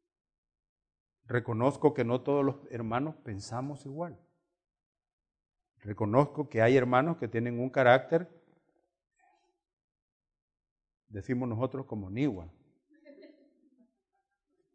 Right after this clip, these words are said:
¿Verdad? Reconozco que hay personas que piensan diferente que nosotros y usted ni se imagina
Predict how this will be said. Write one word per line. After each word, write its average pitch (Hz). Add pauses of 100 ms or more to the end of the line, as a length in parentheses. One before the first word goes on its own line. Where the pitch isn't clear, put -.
(520)
¿Verdad? 110 (1400)
Reconozco 143
que 127
hay 135
personas 165
que -
piensan 185
diferente 165
que 185
nosotros 185
y 147
usted 165
ni 202
se 185
imagina 147